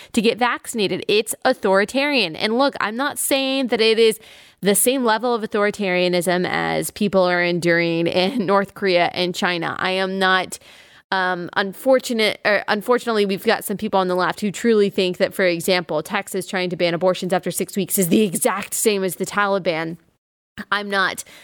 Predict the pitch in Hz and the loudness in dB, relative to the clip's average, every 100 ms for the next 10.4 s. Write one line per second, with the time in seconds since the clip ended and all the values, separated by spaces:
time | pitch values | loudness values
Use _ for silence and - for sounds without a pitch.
0 | - - 208 196 196 202 202 196 202 208 | -20 -4 -2 0 0 0 0 -2 0 0
1 | 190 214 180 175 185 170 160 165 320 320 | -2 0 -2 -2 -2 -2 -2 0 2 2
2 | 302 294 240 220 226 220 208 202 196 214 | 2 0 -2 -2 0 0 2 4 2 2
3 | 202 185 190 180 185 185 180 185 180 175 | 2 2 0 -2 0 2 2 4 4 2
4 | - 190 180 180 - 175 175 175 160 165 | 0 0 0 -2 0 0 0 -2 -2 0
5 | 165 156 160 180 - 175 156 170 - 165 | 0 -2 0 -4 -2 -6 -2 -4 0 -2
6 | 160 - - 165 156 156 - - 190 180 | -2 -4 -8 -6 -4 -6 -8 -8 -6 -2
7 | 165 160 151 165 - 180 165 170 - - | 0 0 0 0 -2 -4 -4 -6 -6 -8
8 | 95 - - - - 175 151 165 151 _ | -8 -14 -18 -10 -4 -2 0 -2 -4 _
9 | _ _ 196 180 87 - 180 175 196 - | _ _ -2 0 -2 -2 -4 -2 0 2
10 | 285 269 170 165 | 0 0 -4 -10